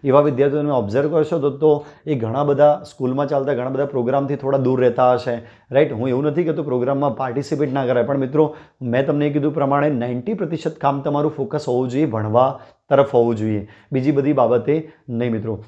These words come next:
બીજું મિત્રો, વધારેમાં વધારે એમ સી ક્યુની પ્રેક્ટિસ કરો. જો નીટ ક્લિયર કરવી છે તો વધારેમાં વધારે એમ સી ક્યુ ઉપર પ્રેક્ટિસ કરો, રાઈટ? વધારેમાં વધારે, અ, એન સી ઈ આર ટી વાંચશો, એક એક શબ્દની જો સમજી લેશો તો ચોક્કસથી તમારી નીટ ક્લિયર થઈ જશે.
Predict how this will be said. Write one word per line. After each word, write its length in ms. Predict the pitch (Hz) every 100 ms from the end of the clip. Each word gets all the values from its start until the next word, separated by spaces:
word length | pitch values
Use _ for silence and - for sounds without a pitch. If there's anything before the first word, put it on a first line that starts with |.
| _ -
બીજું 260 | 127 135 170
મિત્રો, 240 | 151 160
વધારેમાં 480 | 110 110 131 156 139
વધારે 260 | 120 139
એમ 140 | 131 113
સી 240 | 107 156
ક્યુની 200 | 156 156
પ્રેક્ટિસ 400 | 139 123 - 135
કરો. 180 | 156 139
જો 120 | 139
નીટ 400 | 127 110 143 139
ક્લિયર 260 | 151 139 139
કરવી 320 | 135 127 139
છે 240 | 135 110 - - -
તો 80 | 127
વધારેમાં 400 | 110 127 147 135
વધારે 180 | 139
એમ 100 | 120
સી 180 | 110 139
ક્યુ 140 | 147 139
ઉપર 160 | 147
પ્રેક્ટિસ 380 | 135 - 143 -
કરો, 320 | 131 127 139 - - -
રાઈટ? 160 | 156 143
વધારેમાં 500 | 123 107 139 156 147
વધારે, 460 | 135 143 143 143 - _ _ 151
અ, 20 | 143 -
એન 160 | 139 113
સી 320 | 110 202 165
ઈ 40 |
આર 140 | 160 151
ટી 120 | 151
વાંચશો, 400 | 143 135 - 156
એક 200 | 143 147
એક 80 | 180
શબ્દની 420 | - 135 139 151
જો 100 | 147
સમજી 380 | 151 123 127 151
લેશો 360 | 160 147 131 104 - _
તો 60 | 147
ચોક્કસથી 460 | 139 139 170 - 151
તમારી 280 | 139 147
નીટ 360 | 131 120 139 135
ક્લિયર 300 | 139 127 123
થઈ 220 | 127 120
જશે. 320 | 120 113 156